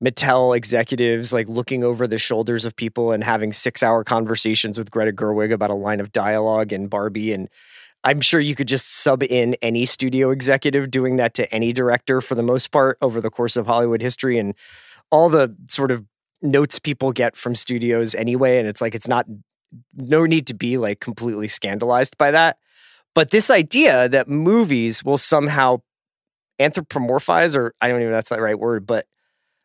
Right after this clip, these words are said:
make human these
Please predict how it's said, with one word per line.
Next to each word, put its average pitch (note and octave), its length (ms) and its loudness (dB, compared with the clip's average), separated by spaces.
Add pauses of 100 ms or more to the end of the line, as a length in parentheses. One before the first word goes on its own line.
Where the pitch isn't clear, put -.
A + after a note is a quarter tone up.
(140)
make D3+ 520 -2 (240)
human G3 640 0 (360)
these C#3 280 -2